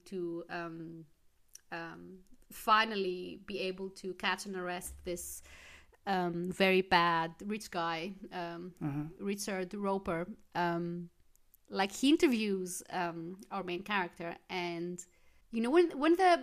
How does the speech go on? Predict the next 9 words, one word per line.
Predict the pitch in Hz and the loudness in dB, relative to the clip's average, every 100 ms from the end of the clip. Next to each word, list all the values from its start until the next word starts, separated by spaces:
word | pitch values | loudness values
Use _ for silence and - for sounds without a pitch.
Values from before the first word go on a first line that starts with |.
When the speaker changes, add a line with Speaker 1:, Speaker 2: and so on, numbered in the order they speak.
| 247 | 0
Speaker 1:
main | 254 262 | 0 4
character, | 247 247 254 | 4 4 2
who's, | - 226 208 | -2 -2 0
like, | 190 | 0
a | 196 | 2
British | 208 233 - | 0 0 0
guy, | 220 190 185 190 | 4 4 4 4
very | 185 202 | 2 2
polite | 233 196 180 175 - | 2 2 2 0 -2